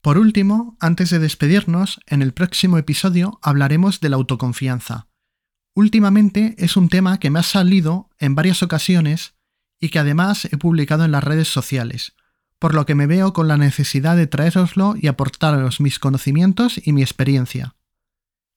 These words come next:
Descubriremos trucos y claves para trabajarla,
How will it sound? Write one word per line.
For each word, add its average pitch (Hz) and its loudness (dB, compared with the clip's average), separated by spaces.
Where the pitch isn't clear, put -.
Descubriremos 151 0
trucos 123 -6
y 139 -10
claves 202 0
para 143 -4
trabajarla, 131 -4